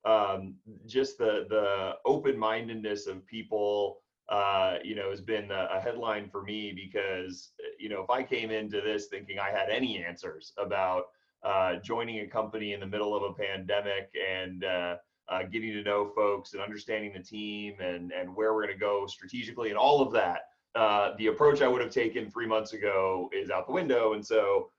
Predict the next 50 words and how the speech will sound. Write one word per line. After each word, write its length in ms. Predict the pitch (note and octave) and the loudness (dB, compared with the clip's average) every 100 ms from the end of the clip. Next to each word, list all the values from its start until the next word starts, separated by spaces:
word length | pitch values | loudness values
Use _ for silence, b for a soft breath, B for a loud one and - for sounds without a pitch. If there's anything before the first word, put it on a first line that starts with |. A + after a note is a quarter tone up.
| - | 0
I 140 | A#2 B2+ | 2 4
have 220 | A2+ - | 2 0
to, 340 | G#2+ G#2 G2+ F#2 | 0 0 0 -4
you 120 | A2 | -4
know, 140 | G#2 G2 | -4 -4
make 200 | G2+ G2+ | -8 -6
sure 200 | G#2+ G2+ | -4 -2
that 140 | G2 | 0
I'm, 180 | G#2 G#2 | -2 0
I'm 160 | G#2 G#2+ | -2 -2
here 240 | G2 F#2+ | -4 -4
to, 280 | F#2+ F#2 F2+ | -2 -2 -2
to 140 | A2 G2 | -4 -2
learn 340 | G2+ G2+ G2+ | 0 0 -2
and, 220 | F#2 F#2 | -4 -4
and 340 | F2 F#2+ F#2 F2 | -8 -8 -10 -8
try 240 | G2+ G2+ | -2 -2
and 120 | F#2+ G2 | -2 -6
figure 200 | G#2+ G2+ | -6 -2
it 60 | |
out 140 | G2 G2 | -2 -2
and 80 | - | -4
take 200 | G#2 G#2 | -4 -4
advice 380 | F#2 F#2+ - | 0 0 0
from 160 | - F#2+ | -8 -14
people 300 | F2 G2 F#2+ | -12 -4 -2
I 100 | F2+ | -2
trust, 480 | - G2 F#2+ - F#2 | -2 -4 -4 -6 -4
uh, 220 | F2+ F2 - _ _ - | -4 -4 -8 _ _ 2
faster, 600 | G#2 G2+ - F#2+ G2+ G#2 | 2 0 -4 -2 -2 -2
you 120 | G#2 | -2
know, 140 | G2 - | -4 -2
more 220 | A2+ A2+ | 2 2
than, 180 | G#2+ G2+ | 2 0
more 240 | A#2 A#2+ | 0 2
than 140 | A2+ G#2+ | 2 2
ever 220 | G#2 G2 | 2 0
before, 500 | F2+ F2 A2 G#2 F#2+ | -2 0 2 2 0
I'd 220 | F2+ F2 | -2 -4
say. 300 | G#2 F#2+ F#2 | -4 -2 -2
And 100 | F#2+ | -2
then 340 | G#2 G2 F#2+ F#2+ _ _ _ - | -4 -4 -8 -14 _ _ _ -2
take 180 | C3+ | 2
that 180 | A#2 A2 | 2 4
back 280 | C3 D#3+ E3+ | 4 4 2
a 40 | A#2 | -2
couple 320 | A#2 G#2+ G#2 | -2 0 -2
of 80 | G2+ | -2
years 760 | G#2 G#2 G2+ G2+ G2 F#2+ F#2 | -6 -4 0 0 0 -4 -4
and 340 | G2 F#2 F2+ | -6 -6 -8